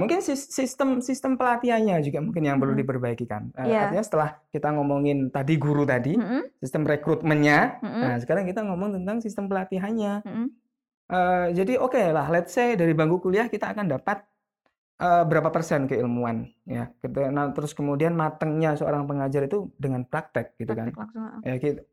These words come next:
Speaker 1: kamu udah tahu lah tentang
Speaker 2: Mm-mm.
Speaker 1: berapa ribu jam terbang sih seseorang itu bisa dikatakan mulai, mulai get the hang of it, mulai bisa melakukan sesuatu itu kan setelah berapa ribu jam melakukan sesuatu.
Speaker 2: Mm-mm.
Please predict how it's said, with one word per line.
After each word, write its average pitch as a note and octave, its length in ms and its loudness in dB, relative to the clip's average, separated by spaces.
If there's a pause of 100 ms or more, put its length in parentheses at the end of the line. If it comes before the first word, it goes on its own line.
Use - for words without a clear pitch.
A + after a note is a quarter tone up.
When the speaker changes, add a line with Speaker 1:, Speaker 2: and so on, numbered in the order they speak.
Speaker 1:
kamu D3+ 240 -2
udah C#3 160 2
tahu C#3+ 160 2
lah C3 160 0
tentang - 480 0
Speaker 2:
Mm-mm. - 320 -20
Speaker 1:
berapa C#3+ 560 2
ribu D3 320 0
jam C3+ 240 -2
terbang D3 400 0
sih D#3 80 -2
seseorang D3 560 0
itu F3 80 -6
bisa D3 240 -2
dikatakan C3+ 480 -2
mulai, C#3+ 560 0 (400)
mulai C#3+ 320 4
get D3 240 2
the - 0 -
hang D#3+ 240 2
of D3 80 2
it, B2+ 240 0 (320)
mulai C#3 560 2 (320)
bisa E3 320 2
melakukan C3+ 400 0
sesuatu C#3 400 -2
itu A3 80 -4
kan A#3 80 -2
setelah E3 240 0
berapa D3 320 2
ribu F3 320 2
jam E3+ 240 4
melakukan D#3 400 2
sesuatu. E3 400 0
Speaker 2:
Mm-mm. G#3 320 -2